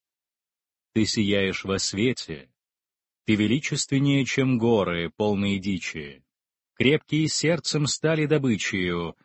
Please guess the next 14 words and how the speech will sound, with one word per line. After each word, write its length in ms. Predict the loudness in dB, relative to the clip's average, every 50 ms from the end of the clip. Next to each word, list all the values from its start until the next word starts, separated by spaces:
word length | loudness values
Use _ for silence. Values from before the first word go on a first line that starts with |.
| _ _ _
уснули 600 | -2 -2 0 0 0 0 2 2 2 2 2 0
последним 680 | 2 0 0 0 0 0 0 2 2 2 2 2 2 2
сном. 600 | 2 0 0 -2 -2 -2 -4 -6 -10 -14 -20 _ _ _ _ _ _ _ _ _ _ _ -4
Ни 120 | 0 2
один 320 | 2 2 4 4 2 2 2
из 160 | 2 2 2
них 240 | 2 2 2 2 0
не 140 | 0 0
смог 380 | 0 0 0 2 2 2 2 2
даже 280 | 2 2 2 2 2 2
руку 300 | 2 0 0 -2 -2 0
поднять. 760 | 2 2 2 2 0 0 0 -2 -2 -4 -6 -8 -10 -10 _ _ _ _ _ _ _ _ _ _ _ -12
Бог 400 | -2 2 4 4 4 4 0 -4 -2
Иакова, 800 | 0 0 2 2 0 -2 -2 -2 -2 -2 -2 -2 -2 -4 -6